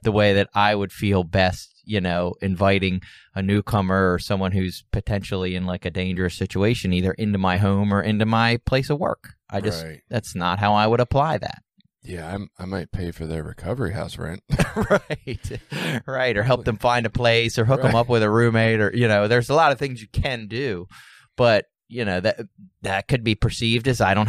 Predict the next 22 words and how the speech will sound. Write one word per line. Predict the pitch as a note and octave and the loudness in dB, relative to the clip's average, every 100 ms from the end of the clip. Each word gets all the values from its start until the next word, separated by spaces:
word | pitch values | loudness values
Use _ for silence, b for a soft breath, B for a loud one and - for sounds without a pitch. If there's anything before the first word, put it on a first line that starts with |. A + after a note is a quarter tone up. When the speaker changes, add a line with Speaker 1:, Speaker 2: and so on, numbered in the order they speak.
| A#2+ | 4
Speaker 1:
have | B2 | 4
enough | C#3 C3+ | 2 0
compassion. | - D#3 F#3+ G#3+ - - | -2 -2 -2 -6 -8 -12
I'm | F2 | -12
not | F2+ G#2+ | -10 -8
willing | G#2 G#2 | -6 -4
to | F#2+ C3 | -4 -2
open | C3+ A#2+ | -4 -2
my | A#2 | 0
home | A2+ A#2 A2+ A2 | 2 4 2 0
and | F#2 | -2
take | - G#2+ - | -2 -4 -2
in," | G2+ F#2+ G2 - - | -4 -2 -6 -10 -12
Speaker 2:
Hmm. | C#3 A2+ F2 - | -10 -10 -14 -8
Speaker 1:
you | G2 | -6
know, | F#2 F#2 | -4 -6
so, | - A2 G#2+ F#2 - _ _ B B B B - | -2 -2 -2 -4 -12 _ _ B B B B -8
I, | - A2+ | -6 -2
I | |
mean, | A2 G2 | -2 -2
these | A#2 - | -4 -2
things, | A#2+ G#2 F#2 - - | 0 0 -2 -6 -14